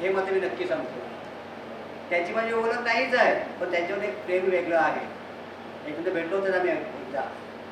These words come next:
आणि असंही सामाजिक कार्य अनेक साधू महात्मांसारखे संस्था मिशन आहेत, पण त्यांच्या पण पोचण्याचं कार्य मात्र कुठलाही नेता किंवा कार्यकर्ता करत नाहीये.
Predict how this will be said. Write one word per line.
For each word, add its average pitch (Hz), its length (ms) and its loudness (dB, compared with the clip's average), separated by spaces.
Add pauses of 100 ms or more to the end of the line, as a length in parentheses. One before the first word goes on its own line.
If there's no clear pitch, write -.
(120)
आणि 190 100 2
असंही 214 380 2
सामाजिक 220 560 2
कार्य 208 340 6 (1200)
अनेक 262 480 6 (640)
साधू 180 240 -2
महात्मांसारखे 220 600 -2
संस्था 208 420 -2
मिशन 220 220 -6
आहेत, 202 480 0 (360)
पण 196 180 4
त्यांच्या 185 420 4
पण 247 220 4
पोचण्याचं 214 800 2
कार्य 202 500 8
मात्र 214 340 4
कुठलाही 190 500 0
नेता 190 280 2
किंवा 190 180 2
कार्यकर्ता 180 520 2
करत 160 460 -2
नाहीये. 156 380 2